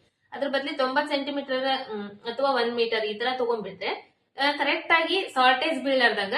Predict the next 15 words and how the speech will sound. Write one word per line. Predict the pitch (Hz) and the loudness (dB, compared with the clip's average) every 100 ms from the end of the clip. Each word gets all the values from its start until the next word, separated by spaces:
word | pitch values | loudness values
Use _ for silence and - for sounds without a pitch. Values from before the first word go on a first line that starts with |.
| 440 | 0
ಕರೆಕ್ಟ್ | 254 247 - | 0 0 2
ಆಗಿ | 254 233 523 - - _ 240 | 2 4 0 -2 -8 _ -6
ನಮಗೆ | 240 247 277 | -2 0 2
ಲೈನಿಂಗ್ | 233 214 214 185 | 2 0 -2 -4
ಆಗುತ್ತೆ. | 175 - - | -8 -10 -18
ಹಾಗಾಗಿ | - 247 254 269 | -16 -6 -2 0
ನಾನು | 311 269 247 | 0 -2 0
ತೊಂಬತ್ತು | 240 247 262 | 0 0 0
ಸೆಂಟಿಮೀಟರ್ನೇ | 262 233 233 220 208 214 320 | -2 -2 -2 -2 -2 -2 -4
ತಗೊಂತೀನಿ | 233 202 190 180 | -6 -6 -8 -8
almost. | 180 175 190 - 233 494 - _ _ _ _ _ _ _ _ - | -8 -8 -10 -6 -4 -4 -6 _ _ _ _ _ _ _ _ -8
ಇನ್ನ | 226 247 262 | -2 0 0
ಪೂರ | 247 262 262 | 2 4 4
ದಪ್ಪ | 220 - 285 285 | 2 2 6 6
ಇದಾರ, | 285 240 | 6 4